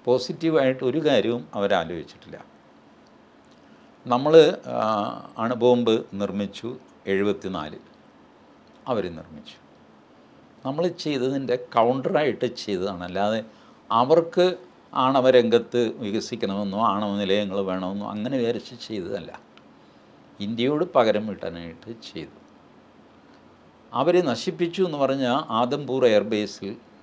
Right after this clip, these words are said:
മോദി പോയിട്ട് അവർ നശിപ്പിച്ചു എന്ന് അവകാശപ്പെട്ട എസ് four-ൻ്റെയൊക്കെ ബാക്ക്ഗ്രൗണ്ടിൽ നിന്ന് പ്രസംഗിച്ചു. പിറ്റേ ദിവസേ അവര് വേറൊരു സ്ഥലത്ത്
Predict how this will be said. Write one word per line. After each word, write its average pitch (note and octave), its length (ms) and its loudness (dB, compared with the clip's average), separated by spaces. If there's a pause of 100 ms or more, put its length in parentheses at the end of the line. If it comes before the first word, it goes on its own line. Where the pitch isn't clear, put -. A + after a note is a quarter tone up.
(280)
മോദി A2+ 440 0
പോയിട്ട് G#2+ 560 0 (540)
അവർ D#3+ 260 6
നശിപ്പിച്ചു D#3+ 500 -2
എന്ന് D3+ 140 0
അവകാശപ്പെട്ട B2 680 2
എസ് A#2 460 0
four-ൻ്റെയൊക്കെ G#2 720 0
ബാക്ക്ഗ്രൗണ്ടിൽ G2+ 680 -2
നിന്ന് G2 320 -12 (160)
പ്രസംഗിച്ചു. D#2 600 -8 (1160)
പിറ്റേ D3 280 6
ദിവസേ B2 500 2 (720)
അവര് C#3+ 180 -2
വേറൊരു D#3 480 2
സ്ഥലത്ത് A2 480 -2